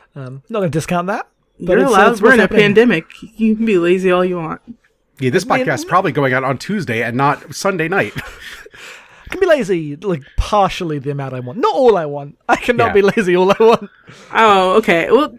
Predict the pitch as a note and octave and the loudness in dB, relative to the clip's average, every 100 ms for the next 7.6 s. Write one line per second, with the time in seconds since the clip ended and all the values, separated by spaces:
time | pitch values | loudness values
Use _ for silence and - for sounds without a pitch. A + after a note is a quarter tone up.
0 | - C4+ B3+ C#4 A#3+ B3+ D4 B3+ - _ | 0 2 4 4 4 4 2 0 -6 _
1 | _ - A3 F3+ D#3 E3 D3+ D#3 - _ | _ -2 0 0 -2 -2 -2 -6 -14 _
2 | _ - - A#3+ A3+ C4 D#4 F4+ C#4 C#4 | _ -20 -4 -2 0 2 4 6 6 4
3 | B3 A3+ G#3+ - G#3+ F#3 - F#3 F3 - | 4 2 0 0 0 2 0 0 0 -6
4 | E3+ F3+ - F#3 E3+ E3 E3+ F3 - G#3+ | -4 -4 -2 0 0 -2 -2 -2 0 0
5 | C#4 D4 C4+ C4+ C4+ C#4 C#4+ C4+ B3+ A3+ | 0 0 -2 -2 -2 -2 -2 0 2 2
6 | A#3+ A#3+ A3 F#3+ G3+ F#3 F3+ E3+ E3 F#3 | 0 -2 -4 -6 -2 0 0 -2 -4 -4
7 | F3+ D#3+ E3 D3+ D#3 | -2 -4 -4 -6 -8